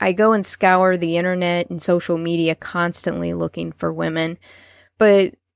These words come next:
your sister actually found me and, um, reached out to me, and she shared with me,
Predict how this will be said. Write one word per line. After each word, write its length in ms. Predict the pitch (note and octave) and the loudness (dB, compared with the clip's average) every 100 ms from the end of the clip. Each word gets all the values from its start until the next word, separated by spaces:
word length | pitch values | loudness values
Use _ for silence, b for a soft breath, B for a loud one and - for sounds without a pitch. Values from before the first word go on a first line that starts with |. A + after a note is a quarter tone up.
| - | -6
your 200 | G3+ B3+ | 2 2
sister 680 | - G#4 A4+ - D#3+ E3+ D#3+ _ - | 4 2 0 2 0 0 -6 _ -2
actually 480 | E3+ D#3+ - E3+ E3+ | 0 0 -4 -2 -2
found 380 | - F#3+ F#3+ F#3 | 0 -2 -4 -4
me 440 | G#3 D4+ - - _ _ _ _ _ | 0 0 -2 -10 _ _ _ _ _
and, 580 | - F#3 F#3 F3+ F3+ F#3 - | -2 2 2 2 -2 -6 -2
um, 500 | F3+ E3+ E3 E3+ D3+ | 0 2 0 -4 -2
reached 280 | G3+ G#3+ - | 0 0 2
out 200 | G3 F3+ | 2 2
to 100 | - | -2
me, 400 | F3+ E3+ F#3+ G3+ - | -2 0 -2 -4 -4
and 320 | F3+ F3+ F3+ | -4 -4 -6
she 200 | - F#3 | -4 -2
shared 400 | - F#3 F3 F3 | 0 4 4 4
with 280 | E3+ E3+ E3+ | 2 0 -2
me, 480 | E3 E3 E3+ F3 | -4 -4 -4 -8